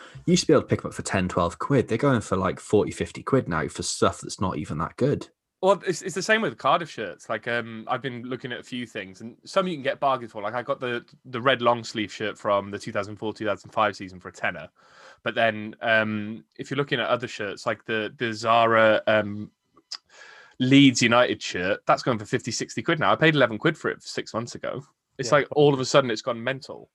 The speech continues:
Speaker 2: Um, so if anyone out
Speaker 3: But
Speaker 2: there is listening and you've got any retro Cardiff shirts you wanna get rid of, specifically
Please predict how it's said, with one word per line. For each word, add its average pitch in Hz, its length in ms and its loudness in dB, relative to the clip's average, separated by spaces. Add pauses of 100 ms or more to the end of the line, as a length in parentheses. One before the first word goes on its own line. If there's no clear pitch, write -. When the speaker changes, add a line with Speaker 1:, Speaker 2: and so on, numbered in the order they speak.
(100)
Speaker 2:
Um, 135 200 2
so 151 100 -6
if 147 60 0
anyone 190 260 4
out 170 80 8
Speaker 3:
But 143 60 2
Speaker 2:
there 143 140 6
is 143 140 4
listening 127 260 2
and 117 60 0
you've 113 100 -6
got 135 80 4
any 117 140 -2
retro 120 280 0
Cardiff 113 320 4
shirts - 280 -6
you 117 40 -8
wanna 107 120 -8
get 107 140 -2
rid 107 120 -4
of, 104 100 0
specifically 139 840 -8